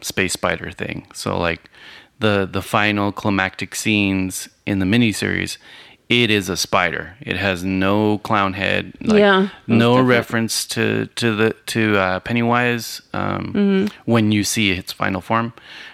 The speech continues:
Speaker 1: I think the final form of it in the new film is, is interesting.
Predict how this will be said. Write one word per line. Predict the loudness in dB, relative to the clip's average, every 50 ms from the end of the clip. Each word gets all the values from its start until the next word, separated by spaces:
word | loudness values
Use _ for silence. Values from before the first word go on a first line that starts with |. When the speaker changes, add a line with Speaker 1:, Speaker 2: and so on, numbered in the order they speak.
| -4 -2
Speaker 1:
I | 0
think | 2 2 0 0
the | -2 -4
final | -2 0 0 2 2 0 0 -2
form | -4 -4 -2 0 2 2 2 2 0 0 -2 -4 -6 _ _ -4
of | -2 -2 0 0
it | 0 0 -2 -4 _ _ _ -4
in | -2 -2 -2 -2 -2 -4 -4 -8 -10 _ _ -4
the | -2 0
new | 0 0 -2
film | -2 0 0 2 2 4 2 2 0 -2 -4 -6 -8 _ _ _ _ _ -20 -20 -20 -20 -20 -20 _ _ _ _ _ 0
is, | 0 0 0 -2 -6 -10 -12 _ _ -2
is | -2 0 0
interesting. | 2 0 0 0 0 -2 -2 -2 -4 -6 -6 -6